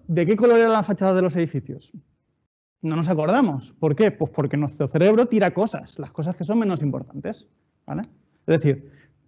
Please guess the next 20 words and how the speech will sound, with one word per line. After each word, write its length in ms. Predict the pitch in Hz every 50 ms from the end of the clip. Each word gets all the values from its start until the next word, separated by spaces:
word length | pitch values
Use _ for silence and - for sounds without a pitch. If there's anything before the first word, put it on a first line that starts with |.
| _ _ -
la 140 | 131 127
imagen 320 | 131 143 170 175 208 175 147
entra 160 | 139 139 139
en 60 | 143
nuestro 220 | 147 151 - 185 170
cerebro, 460 | - 208 240 262 277 277 294 311 330
nuestro 300 | 277 175 151 - 170 143
cerebro 280 | 160 165 190 196 196
la 120 | 196 214 208
procesa 520 | 233 233 240 247 240 - 247 262 269 - - _
y 160 | 269 269 277
se 220 | - 269 214 185 170
queda 360 | - 208 208 208 214 220 220
una 240 | 196 170 156 147 -
parte, 420 | 165 165 156 147 - 156 175 - - _ _ _ _ _ _
lo 140 | - 151 139
que 100 | 123 160
es 40 | 156
más 160 | 151 139 143
importante. 560 | 127 131 120 117 117 120 117 120 113 180 180